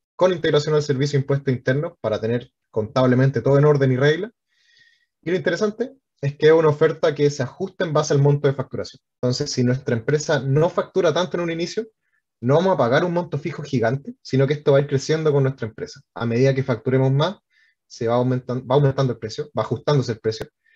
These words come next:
eh, pero al final nos va acompañando en nuestra escala de crecimiento. ¿Ya? No es que sea una inversión significativamente alta, sino que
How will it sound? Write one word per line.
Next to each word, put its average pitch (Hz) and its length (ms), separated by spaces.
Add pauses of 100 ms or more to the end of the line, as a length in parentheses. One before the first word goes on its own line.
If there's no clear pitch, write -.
(240)
eh, 110 480 (240)
pero 123 160
al 113 80
final 139 500
nos 123 200
va 135 80
acompañando 139 560
en 135 60
nuestra 117 300
escala 135 340
de 117 80
crecimiento. 104 520 (140)
¿Ya? 101 120
No 107 220
es 107 60 (100)
que 113 600
sea 123 200
una 120 100
inversión 117 460
significativamente 131 960
alta, 135 240 (640)
sino 120 340
que 117 380